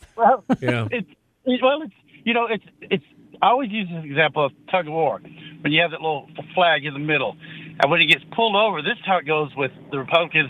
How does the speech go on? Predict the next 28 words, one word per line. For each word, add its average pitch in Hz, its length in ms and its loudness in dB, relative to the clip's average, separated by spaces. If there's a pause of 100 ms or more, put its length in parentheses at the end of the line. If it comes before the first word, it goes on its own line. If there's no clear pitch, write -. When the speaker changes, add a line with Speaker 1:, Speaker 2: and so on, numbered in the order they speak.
(160)
Speaker 1:
fighting 147 240 2
the 117 80 -14
Democrats. 190 480 2 (720)
They 180 100 0
never 220 280 0
bring 190 240 -2
it 170 100 -4
back 175 220 0
to 156 100 -16
the 147 100 -10 (100)
center. 151 380 -2 (120)
They 151 120 -2
just 170 140 -4
start 175 240 0
over 170 220 -4
from 160 140 -6
where 151 160 -2
they're 151 120 0
at. 180 240 2
It's 147 140 -6
the 147 140 -18
same 170 160 2
thing 151 160 -2
here. 180 220 -2
Is 139 80 -8
that 135 140 -2 (560)
it's 143 120 -10
like 151 220 -2